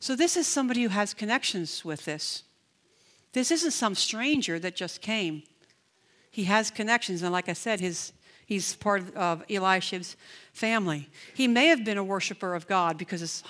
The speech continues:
his daughter is married to a high priest grandson, because his sons have a, the, a part of, part of Yahweh's name, a, a depiction of, can't remember the word, Theo something. But he's irritated.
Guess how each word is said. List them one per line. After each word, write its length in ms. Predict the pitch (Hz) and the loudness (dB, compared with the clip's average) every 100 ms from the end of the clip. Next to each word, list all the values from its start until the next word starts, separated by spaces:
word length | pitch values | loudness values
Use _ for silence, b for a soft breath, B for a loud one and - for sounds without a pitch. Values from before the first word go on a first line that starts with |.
| - | -6
his 160 | 190 170 | -6 -4
daughter 280 | 185 190 | -2 -2
is 140 | 175 160 | -4 -4
married 280 | 170 170 170 | -4 -4 -4
to 100 | 165 | -8
a 40 | |
high 200 | 156 170 | -6 -6
priest 400 | - - 180 - | -8 -8 -6 -4
grandson, 500 | 175 180 - 175 175 | -6 -4 -4 -4 -4
because 320 | 170 170 180 | -8 -8 -6
his 120 | 165 | -6
sons 340 | - 180 165 165 | -4 -4 -4 -4
have 220 | 175 160 | -4 -4
a, 80 | 165 B B B B B | -8 B B B B B
the, 160 | 185 185 | -8 -8
a 40 | |
part 420 | 190 - 190 180 190 | -14 -4 -2 0 -2
of, 120 | 175 - - | -6 -14 -6
part 200 | 196 185 | -4 -2
of 60 | |
Yahweh's 420 | 175 170 170 170 | 2 2 2 -2
name, 120 | 180 170 | -2 -4
a, 340 | 175 - 185 185 | -4 -8 -12 -10
a 40 | |
depiction 460 | 170 - 190 - 185 | -10 -8 -8 -6 -6
of, 160 | 165 - B B B B B | -6 -10 B B B B B
can't 160 | - 202 | -6 -4
remember 160 | 175 160 | -2 -2
the 80 | |
word, 180 | 175 165 | -2 -2
Theo 300 | - 202 180 | -4 -4 -2
something. 460 | 156 170 160 156 151 _ _ _ _ _ _ _ _ _ _ _ _ | -2 -4 -6 -12 -14 _ _ _ _ _ _ _ _ _ _ _ _
But 120 | 202 | -2
he's 180 | 196 190 | -2 -4
irritated. 560 | 220 226 - 170 165 | -4 -4 -4 -4 -6